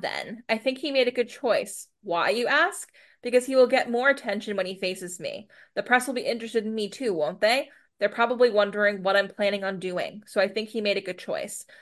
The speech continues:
Not only him, but all the wrestlers in Noah. I'm a hot topic right now. So if you fight me, you'll get more attention.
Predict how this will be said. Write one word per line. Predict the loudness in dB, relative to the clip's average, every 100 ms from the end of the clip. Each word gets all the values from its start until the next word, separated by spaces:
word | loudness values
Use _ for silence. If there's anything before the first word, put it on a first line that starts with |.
| -6
Not | -2 0
only | 0 -4
him, | -2 -2
but | 0 2
all | 6 6 6
the | 2
wrestlers | -2 -2 -2 -2 -4
in | -8 -6
Noah. | -4 -4 -6 -10 -20 _
I'm | 0 2
a |
hot | 2 0 -2
topic | -6 -4 -4 -2
right | -2
now. | -2 -8 -8 -4
So | -4
if | -4
you |
fight | 0 2 2
me, | -2 -8 -10 -6
you'll | -2
get | 0 0
more | 0 -2
attention. | -4 -12 -14 -10 -10